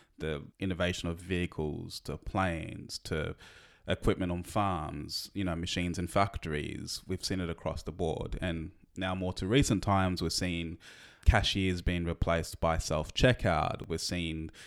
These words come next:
record times in delivery services. We're seeing apps like Uber and Airbnb change the way we commute and where we can go and stay for accommodation. And the list goes on and on and on. And, um, you know,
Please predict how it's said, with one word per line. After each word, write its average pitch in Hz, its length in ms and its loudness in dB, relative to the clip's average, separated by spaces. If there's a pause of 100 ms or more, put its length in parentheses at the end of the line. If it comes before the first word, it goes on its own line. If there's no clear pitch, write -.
record 92 360 2
times 87 400 2
in 87 80 0
delivery 98 480 4
services. - 840 0
We're 76 120 -2
seeing 80 480 -2
apps - 320 -4
like 76 340 -2
Uber 95 320 4
and 90 140 0
Airbnb 87 680 2
change 90 320 0
the 87 80 0
way 85 180 4
we 85 140 0
commute 92 580 2
and 82 240 -6
where 85 180 2
we 85 320 0 (360)
can 95 140 0
go 92 120 6
and 85 120 4
stay 90 220 6
for 85 160 4
accommodation. 87 840 4
And 82 140 -2
the 85 60 0
list 95 240 2
goes 85 320 0
on 87 380 0 (240)
and 90 180 -2
on 82 200 0
and 80 220 -4
on. 95 400 4 (760)
And, 117 340 10
um, 107 540 6
you 120 120 4
know, 104 220 6